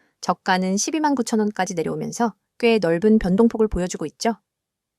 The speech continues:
전일 대비로는 사천 원 하락한 흐름이고 하락률은 삼점영 퍼센트 수준입니다. 전체적인 흐름부터 보겠습니다.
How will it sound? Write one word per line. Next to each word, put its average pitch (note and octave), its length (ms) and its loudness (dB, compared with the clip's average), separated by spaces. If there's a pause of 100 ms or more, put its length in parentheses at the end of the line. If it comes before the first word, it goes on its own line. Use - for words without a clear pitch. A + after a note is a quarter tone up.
(160)
전일 A#3 360 4
대비로는 G#3+ 480 2
사천 C#4+ 300 -4
원 C#4 100 0
하락한 D4 460 0
흐름이고 A#3 500 0 (380)
하락률은 B3 640 4
삼점영 B3+ 760 2
퍼센트 C4 320 0
수준입니다. A3+ 600 -4 (320)
전체적인 G3+ 480 -2
흐름부터 A3+ 480 2
보겠습니다. G3 640 -10